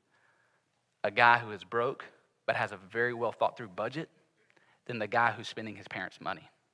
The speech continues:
Now, it may feel good for him to spend his parents' money on you, but at some point, they're gonna stop paying for his cell phone bill, his health insurance,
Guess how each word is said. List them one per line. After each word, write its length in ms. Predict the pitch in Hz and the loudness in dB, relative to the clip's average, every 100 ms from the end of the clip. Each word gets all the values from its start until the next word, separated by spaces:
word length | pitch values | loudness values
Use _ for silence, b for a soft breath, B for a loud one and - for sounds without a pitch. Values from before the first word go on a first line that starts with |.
| _ _ - | _ _ -2
Now, 80 | 143 | 0
it 60 | |
may 140 | 254 269 | 2 0
feel 200 | 247 220 | -2 -2
good 220 | 120 - | -6 -10
for 120 | - | -10
him 80 | 127 | -8
to 80 | 131 | -6
spend 220 | - 156 | -4 -4
his 80 | 139 | -2
parents' 280 | 151 135 - | -2 -2 -2
money 200 | 185 117 | -4 -2
on 120 | 80 | -8
you, 100 | - - B B - | -14 -20 B B -2
but 120 | 127 | -2
at 60 | - | 4
some 200 | 208 208 | 2 4
point, 280 | 190 131 - B B | 2 2 -2 B B
they're 120 | 131 | 2
gonna 140 | 170 170 | 4 4
stop 220 | 160 - | 4 2
paying 160 | 131 | -2
for 120 | 123 98 | -4 -8
his 100 | - | 2
cell 140 | 139 | 2
phone 160 | 180 185 | 2 -4
bill, 180 | 220 - _ _ _ _ _ | -6 -10 _ _ _ _ _
his 140 | - 117 | -8 2
health 200 | 165 190 | 2 2
insurance, 460 | 190 208 208 - | -2 -2 -4 -14